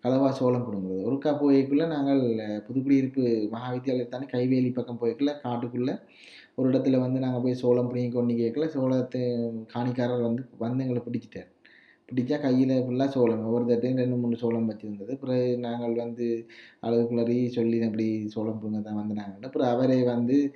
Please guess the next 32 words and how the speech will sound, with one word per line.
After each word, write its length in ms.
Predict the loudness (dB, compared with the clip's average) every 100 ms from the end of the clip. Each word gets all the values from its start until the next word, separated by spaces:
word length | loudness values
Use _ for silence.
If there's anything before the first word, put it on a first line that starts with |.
| -10 -20 _
எங்களுக்கு 320 | -2 2 2
கொஞ்சம் 220 | 2 -2 2
சோளத்தை 400 | 4 4 2 2
தந்து, 500 | 0 2 2 2 0
"சோளம் 280 | 0 0
அவிச்சு 420 | 0 0 0 -2 -2
தந்து 200 | -2 -2
சாப்பிடுங்கடான்னு" 640 | -4 -4 -4 -4 -4 -8
சொல்லி 300 | -12 -10 -10 -12 _ -20 _
சாப்பிட்டு 340 | -4 -2 0 0
அனுப்பி 220 | 0 0
விட்டது. 280 | -2 -2 0
அதே 220 | 2 4
மாதிரி 280 | 2 0 0
கச்சான், 400 | -2 0 -2 0
அங்க 220 | -2 0
வந்து 180 | 0 0
ஃபேமஸானது 600 | 0 0 -2 0 0 0
வந்து 200 | -2 -4
கச்சான். 320 | -2 -2 -2
எல்லாட்ட 360 | 2 2 4
வீடுகளையும் 320 | 4 6 6 6
இப்ப 200 | 4 -2
நாங்கள் 340 | -4 -2 0
எங்களோட 280 | 0 2 4
வீட்டுல 320 | 4 6 4
கூட 140 | 4 -4 -4 -20 -20 -2
கொஞ்சம் 280 | 2 4 4
பச்சை 220 | 4 4
கச்சானை 340 | 4 2 2
கொண்டு 100 | 2
வந்து 240 | 4 6